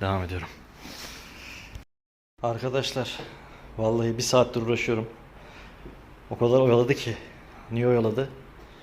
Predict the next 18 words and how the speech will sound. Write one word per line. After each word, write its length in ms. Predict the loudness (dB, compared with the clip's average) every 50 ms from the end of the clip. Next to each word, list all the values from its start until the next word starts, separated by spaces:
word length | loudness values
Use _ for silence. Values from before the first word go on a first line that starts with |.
| -20 -20 -20 -20 -20 -20 -20 -20 -20 -20 -20 -12 0 0
Dediğim 300 | 2 4 6 6 6 6
gibi 220 | 4 4 2 2
motorun 440 | 2 0 0 4 4 4 4 4 2
şurası 440 | 2 2 4 4 4 4 4 -2 -2
üçgen, 500 | -2 -2 -4 0 8 8 8 8 8 0 -4 -8 -8
şöyle. 500 | -6 -2 4 6 6 6 6 4 2 -2 -4 -12 -18 -20 -20 -20 -20 -20 -20 -18 -16
Üçgen 300 | -10 -8 0 2 4 4
olduğu 200 | 4 4 4 4
için 340 | 2 2 2 -2 0 0 2
boşluklar 460 | 2 2 2 0 -2 2 2 2 2
kalıyor, 240 | 2 -4 -2 0 0
havada 200 | 0 2 0 0
kalıyor. 280 | -4 -4 -4 -2 0 0
Ben 140 | 0 0
de 40 | 0
sevmiyorum 460 | -2 -2 -2 0 0 0 -2 -2 -4
öyle. 200 | -4 -4 -4 -4 -6 -10 -16 -16 -16 -14 -14 -14 -14 -14 -14 -14 -14 -16 -18 -18 -20 -20 -20 -20 -20 -20 -20 -20 -20 -20 -20 -20 -20 -20 -20 -20 -20 -20 -20 -20 -20 -20 -12 -2
Küçük 300 | -2 0 0 0 -4 -4